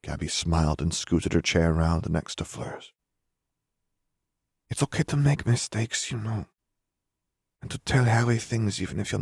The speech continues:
not sure whether he will think it's perfect or not."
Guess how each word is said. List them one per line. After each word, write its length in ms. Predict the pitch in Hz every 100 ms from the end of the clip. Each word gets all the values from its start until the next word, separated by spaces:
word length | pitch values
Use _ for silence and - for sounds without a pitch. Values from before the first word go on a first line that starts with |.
| 113
not 100 | -
sure 200 | - 117
whether 200 | 113 110
he 120 | 117
will 120 | 117
think 340 | 117 - 120 -
it's 140 | -
perfect 540 | - - 131 143 -
or 60 | -
not." 380 | 135 139 -